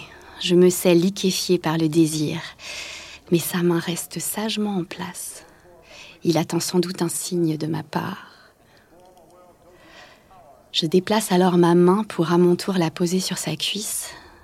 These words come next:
mais ce n'est pas assez. J'ai envie de savoir s'il est excité,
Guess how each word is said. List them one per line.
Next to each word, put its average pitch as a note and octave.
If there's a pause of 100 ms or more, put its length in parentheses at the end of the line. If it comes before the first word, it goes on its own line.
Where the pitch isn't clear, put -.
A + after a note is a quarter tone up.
(140)
mais D#3+
ce -
n'est D3+
pas D#3+
assez. D#3+ (720)
J'ai E3+
envie E3+
de F3+
savoir E3+
s'il D#3
est D3+
excité, -